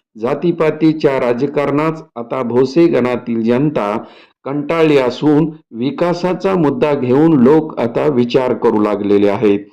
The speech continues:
सद्य परिस्थितीत तरी जिल्हा परिषद व पंचायत समिती गणात भाजपच्या उमेदवारास पाठिंबा मिळत आहे. प्रत्येक घरातील मतदारामध्ये पोचून ते विकासाचा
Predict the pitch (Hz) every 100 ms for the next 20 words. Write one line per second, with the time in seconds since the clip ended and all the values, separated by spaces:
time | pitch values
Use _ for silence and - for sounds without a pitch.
0 | - 156 160 180 160 147 151 - 147 147
1 | 147 - 156 156 151 120 139 160 165 143
2 | 143 147 151 131 120 131 131 131 165 160
3 | 147 135 123 123 120 151 117 101 - _
4 | _ _ _ _ _ _ 160 110 113 120
5 | 175 - 147 131 123 147 120 117 113 113
6 | 117 _ _ _ 135 127 127 110 110 117
7 | 156 120 113 101 101 98 98 - - 180
8 | 175 139 147 151 156 185 180 156 139 123
9 | 151 147 143 135 139 135 131 131 147 120
10 | 110 110 131 123 131 135 156 151 135 -
11 | 131 123